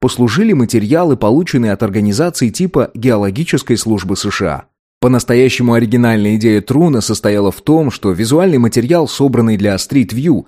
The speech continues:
мог бы ощутимо повысить достоверность разрабатываемых в Google цифровых карт, подобно тому, как в свое время для робота Минерва строилась карта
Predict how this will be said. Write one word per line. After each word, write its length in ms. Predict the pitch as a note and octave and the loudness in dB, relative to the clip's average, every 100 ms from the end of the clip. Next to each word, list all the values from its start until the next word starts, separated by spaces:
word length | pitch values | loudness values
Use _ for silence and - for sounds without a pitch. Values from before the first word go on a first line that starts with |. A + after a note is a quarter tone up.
| _ - | _ -2
мог 260 | G#2+ E3 | 0 2
бы 160 | D#3+ C3 | 2 0
ощутимо 540 | A#2 - A2 F3 E3 | 0 0 -2 0 0
повысить 500 | G#2+ G#2 C3 D#3+ A2+ | 2 2 2 0 -2
достоверность 680 | G#2 G#2+ F#2 F2 C3+ C#3 G#2+ | -4 -2 -2 0 0 0 -2
разрабатываемых 920 | G2+ F#2+ F#2+ F2+ A#2 B2 A#2 A2 G2 E2+ | -4 -2 -2 0 0 0 0 2 0 -4
в 120 | F2 | -2
Google 320 | G#2+ G2+ A#2+ | 0 0 0
цифровых 500 | - A#2 G2 G2 F#2+ | 0 -2 0 0 -2
карт, 340 | C#3 A#2+ - - - | -2 -4 -6 -10 -2
подобно 480 | A#2+ G#2 A#2 A2+ | 0 0 0 0
тому, 340 | G#2 G#2 C#3+ A3+ | 0 0 2 0
как 200 | A#2 G2 | 0 -4
в 20 | |
свое 300 | - G#2+ A2 | -2 0 0
время 420 | G2 F#3+ G#3 E3+ - | 0 0 2 0 -6
для 200 | - B2+ | -4 0
робота 400 | D#3 A3+ F3 - | 2 2 2 0
Минерва 540 | G2+ G#2 D#3 G3+ D#3 - _ | 0 2 2 0 0 -4 _
строилась 520 | - - C#3 B2 A2+ - | -14 -2 2 4 2 0
карта 460 | C3+ B2 - G2+ | -2 -2 0 -4